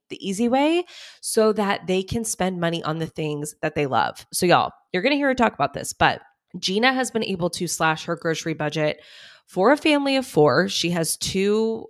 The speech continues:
older girls, but her, her husband, and her two daughters, a family of four, slashed her grocery budget from twelve hundred dollars a month to four to four hundred and fifty dollars a month. Her and her husband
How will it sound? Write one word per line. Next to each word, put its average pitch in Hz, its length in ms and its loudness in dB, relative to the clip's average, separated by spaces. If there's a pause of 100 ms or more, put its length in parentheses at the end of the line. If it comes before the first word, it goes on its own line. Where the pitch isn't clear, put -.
older 180 400 0
girls, 160 640 -2 (320)
but 190 320 6
her, 226 300 2
her 247 160 0
husband, 220 400 2
and 170 140 -2
her 185 120 -6
two 220 160 0
daughters, 160 460 4
a 160 60 -6
family 185 360 -2
of 190 80 -6
four, 160 300 2
slashed 170 400 -4
her 196 100 -6
grocery 180 400 -2
budget 156 380 -4
from 160 100 -12
twelve 180 340 -2
hundred 240 220 -6
dollars 220 320 2
a 226 60 -2
month 220 320 0 (420)
to 190 440 -2
four 226 580 6
to 233 160 -2
four 196 320 0
hundred 196 360 -4
and 175 140 -8
fifty 180 640 -4 (160)
dollars 151 680 0
a 156 80 -2
month. 156 600 -6 (260)
Her 208 220 2
and 226 80 2
her 220 160 2
husband 202 560 0